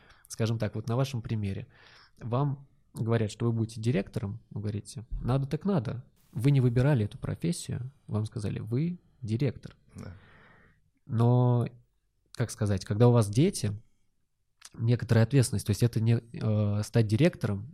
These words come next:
Speaker 1: в таком юном возрасте, это, как сказать, авантюра. Это некоторая авантюра, а уже когда у вас дети, вы уже на неё не пойдёте, то есть вы становитесь мягче, у вас есть свои дети. Ну, так ли это?
Speaker 2: Ну,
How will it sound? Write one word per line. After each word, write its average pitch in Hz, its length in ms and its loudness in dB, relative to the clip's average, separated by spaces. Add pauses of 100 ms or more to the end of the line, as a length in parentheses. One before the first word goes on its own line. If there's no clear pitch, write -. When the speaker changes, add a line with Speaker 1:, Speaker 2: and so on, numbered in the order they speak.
Speaker 1:
в - 40 -18
таком 113 240 0
юном 110 240 2
возрасте, 143 540 0
это, - 340 -2 (760)
как 107 140 -2
сказать, - 440 -8
авантюра. 117 640 0 (600)
Это 107 100 -6
некоторая 110 300 -2
авантюра, 113 580 2 (1080)
а 110 100 4
уже 120 160 4
когда 123 200 8
у - 20 8
вас 113 160 6
дети, 165 340 4
вы 113 240 4
уже 123 180 4
на 123 100 2
неё 123 180 2
не 117 100 2
пойдёте, 117 600 0
то 101 120 -12
есть - 240 -12
вы 104 260 0
становитесь 135 480 -4
мягче, 113 440 0
у - 40 -4
вас 101 120 -8
есть 147 140 -8
свои 104 200 -8
дети. 113 540 -8 (180)
Ну, 107 120 -10
так 110 240 -8
ли 117 80 -4
это? 117 320 -14 (1800)
Speaker 2:
Ну, 151 160 -4